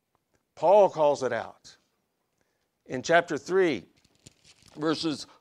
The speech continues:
four through fif-, uh, fourteen and fifteen, look at what he says. "I press on toward the goal, to the prize of the upward call of God in Christ Jesus. Let those of us who are mature,"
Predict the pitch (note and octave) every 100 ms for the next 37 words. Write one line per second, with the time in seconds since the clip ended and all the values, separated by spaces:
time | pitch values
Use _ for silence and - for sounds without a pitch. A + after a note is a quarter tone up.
0 | _ F3 F#3+ F#3+ F#3 D#3+ F#3 - _ E3
1 | D3 D3+ F#4 - E3 F3+ G3 G3 G3 F#3+
2 | E3 C#3 F#3 G3 C#3 A#2 C#3+ D#3 D#3+ D#3
3 | - F3 F3 - - _ _ D#3+ E3 E3+
4 | F#3+ F3+ F3 G3+ G#3 F#3+ F#3+ D#3 G3 F3+
5 | E3+ D#3 F3+ G3 G3 E3 D#3+ G3+ G3+ E3+
6 | - G3 A3+ G3 B2 D#3+ F#3+ F#3+ C#3 D3
7 | C#3+ - D#3+ G#3+ G#3+ B3 B3 - - -
8 | - F3 D#3+ D3+ B3 C#4+ B3 G#3 G#3+ A#3
9 | - G#3 F3+ D#3+ D#3+ D3+ - A#3+ D4+ A3
10 | C3+ E3+ A3